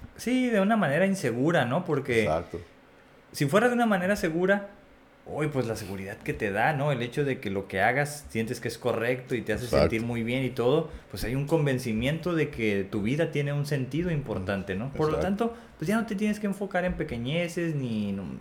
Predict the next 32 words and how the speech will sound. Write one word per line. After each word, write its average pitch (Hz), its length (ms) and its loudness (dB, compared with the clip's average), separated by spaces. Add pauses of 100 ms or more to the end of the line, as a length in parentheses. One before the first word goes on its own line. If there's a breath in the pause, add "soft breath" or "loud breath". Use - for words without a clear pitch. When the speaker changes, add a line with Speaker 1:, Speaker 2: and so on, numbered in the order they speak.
Speaker 1:
chismes, 160 540 -2
etcétera, 147 500 0
¿no? 127 120 -2
O 127 40 -6
sea, 117 220 0
sí 160 120 -4
tienes 165 320 -2
que... 170 320 0 (460 loud breath)
Eh, 104 520 0 (500)
como 101 140 -2
se 90 100 -4
dice, 107 280 -4
¿no? 104 180 -6
Ponerte 117 480 -2
sobre 92 300 -2
los 82 300 -6
hombros 107 500 -4
de 87 100 -4
los 85 160 -6
gigantes, 90 480 -4
¿no? 92 160 -6
Como 85 240 -8
lo 80 80 -4
Speaker 2:
Ujú. 78 100 -2
Speaker 1:
dicen, 87 360 -2
¿no? 104 160 -6
O - 40 -8
sea, 104 100 2
aprender 120 400 0
de 170 100 0
los 156 200 0
que, 107 300 -2